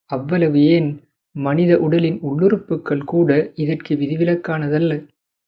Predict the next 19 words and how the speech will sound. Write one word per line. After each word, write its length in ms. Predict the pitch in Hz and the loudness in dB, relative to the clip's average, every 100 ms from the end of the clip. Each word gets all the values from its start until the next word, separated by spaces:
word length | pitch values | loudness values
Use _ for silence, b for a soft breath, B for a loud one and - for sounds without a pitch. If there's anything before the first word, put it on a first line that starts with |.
| _ - | _ -2
ஆனால் 420 | 147 151 143 151 - - | 0 2 2 0 -4 -4
இவற்றுக்கெல்லாம் 880 | 180 226 - 226 226 214 208 226 254 | 2 2 4 2 4 2 2 2 2
கொடுக்கப்படாத 840 | 190 170 175 170 - 156 156 151 | 2 2 0 -2 -2 0 2 2
சுதந்திரம் 680 | 151 - 160 180 151 147 151 - - _ _ _ | 0 -2 0 2 2 2 0 -6 -12 _ _ _
மனிதர்களுக்கு 720 | 151 151 202 226 - 156 151 196 | -2 2 6 6 4 -4 0 -2
கொடுக்கப்பட்டுள்ளது. 960 | 185 160 151 160 151 147 190 185 147 151 - _ _ _ _ _ - | 0 -2 -2 -4 -6 -4 -2 0 -2 -6 -14 _ _ _ _ _ 2
தெளிவாக 640 | 156 175 180 185 185 208 | 6 6 6 4 4 0
கூறிவிடும், 600 | - 165 160 156 147 151 147 _ _ _ | 0 2 2 4 4 2 -4 _ _ _
இது 160 | 175 180 202 | 2 6 6
உங்கள் 360 | 185 180 180 - | 4 0 0 0
இறைவனிடமிருந்து 1000 | 170 180 208 202 202 196 190 185 190 185 | 4 6 6 4 4 4 4 2 2 2
வந்துள்ள 420 | 170 160 147 151 151 | 0 0 2 4 2
சத்தியமாகும். 840 | 147 165 - 175 165 170 170 156 160 - _ _ _ _ - | 0 -8 0 4 4 4 2 0 -4 -8 _ _ _ _ 2
இனி 200 | 175 196 | 6 6
நம்பிக்கை 520 | 170 180 208 208 214 208 | 6 4 4 4 4 4
கொள்ள 240 | 180 170 156 | 4 4 4
விரும்புவோர் 640 | 156 165 156 156 156 160 - | 4 2 2 4 6 6 2
நம்பிக்கை 520 | 151 160 165 160 156 | 0 2 0 2 0
கொள்ளட்டும், 560 | 151 190 202 185 170 | 4 4 4 2 0